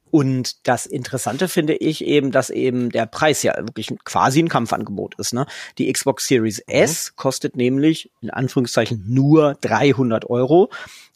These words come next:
Speaker 1: ist also hundert Euro günstiger als das kleinere Modell der
Speaker 2: zweihundert.
Speaker 1: PlayStation fünf. Die gibt es, ne?
Speaker 2: Ach
Speaker 1: Die
Speaker 2: so,
Speaker 1: gibt es
Speaker 2: ja.
Speaker 1: ja ohne
Speaker 2: Richtig.
Speaker 1: Laufwerk für vierhundert,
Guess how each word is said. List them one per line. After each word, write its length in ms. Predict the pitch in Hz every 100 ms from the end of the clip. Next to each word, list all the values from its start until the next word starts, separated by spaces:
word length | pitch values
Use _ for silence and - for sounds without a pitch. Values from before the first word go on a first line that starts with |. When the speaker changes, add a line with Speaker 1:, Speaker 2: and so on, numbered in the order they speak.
| -
Speaker 1:
ist 120 | -
also 320 | 160 139 120
hundert 320 | 185 240 240
Euro 220 | 147 131
günstiger 600 | 117 165 196 - 214 233 359 - - _
als 220 | 151 156
das 180 | 170 156
kleinere 420 | - 127 151 160
Modell 260 | 165 165 151
der 80 | 165
Speaker 2:
zweihundert. 240 | 117 170
Speaker 1:
PlayStation 240 | 175 185 185
fünf. 340 | 277 143 - - - _ _
Die 80 | 131
gibt 180 | 139 -
es, 160 | - _ _ _ - -
ne? 160 | 147
Speaker 2:
Ach 60 | 180
Speaker 1:
Die 60 | 123
Speaker 2:
so, 40 |
Speaker 1:
gibt 140 | - 92
es 60 |
Speaker 2:
ja. 60 | 107
Speaker 1:
ja 100 | 110
ohne 300 | - 135 151
Speaker 2:
Richtig. 80 | 180
Speaker 1:
Laufwerk 500 | 170 190 202 214 214
für 140 | 143
vierhundert, 800 | - - 139 139 156 185 247 370